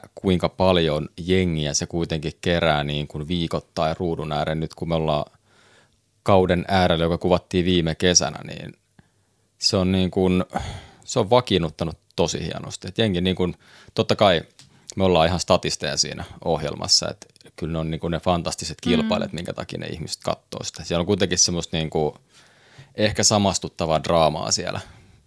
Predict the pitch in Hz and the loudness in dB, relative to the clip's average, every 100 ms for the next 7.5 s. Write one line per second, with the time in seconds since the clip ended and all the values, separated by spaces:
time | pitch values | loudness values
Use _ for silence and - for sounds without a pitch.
0 | _ _ - 226 190 87 85 - - 85 | _ _ -10 -6 0 0 0 -4 0 0
1 | 82 82 82 87 85 82 78 85 82 - | 2 -2 -2 -2 -2 -2 -4 -6 -4 -6
2 | - - - - - 80 - 98 80 80 | -6 -10 -10 -6 -6 -6 0 2 2 0
3 | 87 90 82 85 76 76 - 76 - - | 0 -2 0 0 0 -4 -4 -8 -8 -16
4 | - 98 92 78 73 76 - - - - | 0 2 2 0 -2 -6 -8 -10 -12 -10
5 | 92 85 82 - - - 85 226 85 95 | -6 -4 -6 -10 -10 -8 -6 -4 -4 -6
6 | - 90 87 90 - 82 82 78 - - | -10 -8 -8 -6 -6 -4 -4 -6 -8 -8
7 | 85 87 90 85 - | -2 -2 -2 -4 -6